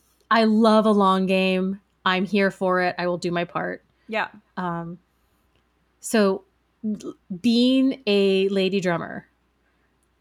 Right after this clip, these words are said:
Speaker 1: um, although, albeit a novice lady drummer, on my list, al-, already on track to do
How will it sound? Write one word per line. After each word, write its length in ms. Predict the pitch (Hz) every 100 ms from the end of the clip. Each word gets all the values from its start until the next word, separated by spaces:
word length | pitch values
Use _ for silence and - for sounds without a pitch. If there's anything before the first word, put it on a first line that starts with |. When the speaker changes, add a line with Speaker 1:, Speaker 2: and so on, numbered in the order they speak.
| 202
Speaker 1:
um, 400 | 185 170 165 160
although, 500 | 170 180 185 180 175
albeit 360 | - 185 196 185
a 40 |
novice 680 | 190 196 185 175 175 - - _ -
lady 260 | 185 170 165
drummer, 400 | 165 180 185 - _ _ _ _ -
on 180 | 190 190
my 140 | 185
list, 360 | 185 185 180 -
al-, 200 | 190 180 196
already 720 | 214 220 214 196 165 147 _ _ _ -
on 180 | 185
track 280 | 190 185 165
to 100 | -
do 240 | 165 160